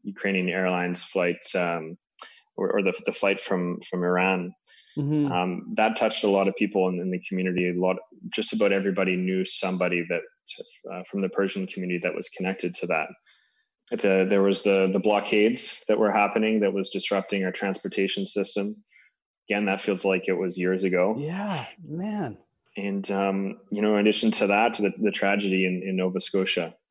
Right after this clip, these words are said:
Speaker 1: of, of
Speaker 2: Mm-hmm.
Speaker 1: last, last week. So, you know, twenty twenty has been a, a very, very difficult year. Um, and, uh, in, and really it's, it's been one thing after another each month.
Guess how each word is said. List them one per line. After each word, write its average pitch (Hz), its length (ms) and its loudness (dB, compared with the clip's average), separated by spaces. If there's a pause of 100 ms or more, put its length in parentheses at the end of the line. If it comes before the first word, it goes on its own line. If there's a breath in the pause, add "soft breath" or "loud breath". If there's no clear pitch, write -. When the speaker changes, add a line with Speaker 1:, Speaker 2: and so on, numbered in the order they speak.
(120)
Speaker 1:
of, 95 120 -10 (140)
of 92 140 -4
Speaker 2:
Mm-hmm. 92 80 -2
Speaker 1:
last, 87 380 -2
last 92 300 -4
week. 92 280 -2
So, 85 300 -4 (680 loud breath)
you 92 80 0
know, 92 40 0
twenty 123 280 2
twenty 117 380 2
has 101 140 2
been 98 120 2
a, 98 140 2
a 101 60 -2
very, 104 320 4
very 101 240 4
difficult 92 540 0
year. 92 360 -2 (560)
Um, 85 440 -4 (100)
and, 87 440 -2
uh, 85 420 0 (200)
in, 95 520 -4
and 92 200 0
really 98 260 4
it's, - 440 0
it's 101 160 -2
been 95 480 0
one 95 200 2
thing 95 180 0
after 92 260 -4
another 87 300 -2
each 85 200 -6
month. 85 220 -6